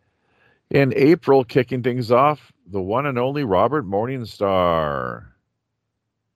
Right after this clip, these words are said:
Angel, I know you got a few things to say about him. You've,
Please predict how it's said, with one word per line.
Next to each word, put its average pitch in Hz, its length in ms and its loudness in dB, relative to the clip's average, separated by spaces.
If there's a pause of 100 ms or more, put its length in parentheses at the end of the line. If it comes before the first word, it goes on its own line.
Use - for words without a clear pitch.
(180)
Angel, 104 400 -6
I 87 80 0
know 87 160 -4
you 92 140 -4
got 82 160 0
a 76 40 -4
few 85 200 -8
things 82 300 -8
to - 60 -20
say 85 260 0
about 76 260 -2
him. 95 280 -2
You've, 82 160 -6